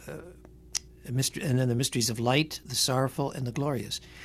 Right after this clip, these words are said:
And those are mysteries not just about the Blessed Virgin, but they're the mysteries of, of Christ. So if you're saying the rosary, uh, the glorious mysteries is the resurrection, the ascension, Pentecost, and then, uh, the Assumption and crowning of Mary. So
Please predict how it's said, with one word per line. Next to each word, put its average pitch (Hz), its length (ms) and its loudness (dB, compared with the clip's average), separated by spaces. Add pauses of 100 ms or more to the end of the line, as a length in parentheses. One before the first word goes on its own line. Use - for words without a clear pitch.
(200)
And 143 100 4
those 160 220 10
are 147 80 8
mysteries 131 440 4
not 123 200 2
just - 240 -2
about 123 220 0
the 113 80 -6
Blessed 123 260 0
Virgin, 120 420 0
but 117 160 -4
they're 120 140 -2
the 113 80 -2
mysteries 110 480 -2
of, 110 320 -10
of 123 120 -8
Christ. 139 460 -4 (460)
So 131 420 0
if - 160 -8
you're 139 80 -2
saying 131 300 4
the 113 80 4
rosary, 123 600 2 (440)
uh, 127 220 0
the 113 100 -2
glorious 123 420 2
mysteries 123 460 0
is 113 100 -2
the 123 100 -4
resurrection, 117 720 0
the 110 120 -4
ascension, 123 580 0
Pentecost, 123 760 -2
and 113 160 -2
then, 131 360 4 (360)
uh, 131 140 -2
the 120 120 0
Assumption 127 480 2
and 113 140 0
crowning 117 360 0
of 107 80 -2
Mary. 117 340 0 (300)
So 143 400 6